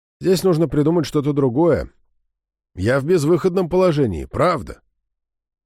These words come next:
Вся надежда на тебя». Я молча уставился на бородавочника. Даже у откровенной лести есть пределы. «Ну, прости»,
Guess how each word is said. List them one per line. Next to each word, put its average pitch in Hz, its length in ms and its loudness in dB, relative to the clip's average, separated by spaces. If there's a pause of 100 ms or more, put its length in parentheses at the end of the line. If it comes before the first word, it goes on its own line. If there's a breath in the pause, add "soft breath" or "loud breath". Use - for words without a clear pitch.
(280)
Вся 120 180 0
надежда 156 400 2
на 127 120 2
тебя». 117 400 -2 (1200)
Я 113 200 0
молча 139 320 0
уставился 123 500 -2
на 113 80 0
бородавочника. 104 800 -4
Даже 107 300 0
у 127 40 2
откровенной 123 640 0
лести 110 420 -2
есть 85 280 -8
пределы. 107 500 -6 (880)
«Ну, 117 200 2
прости», 85 600 -4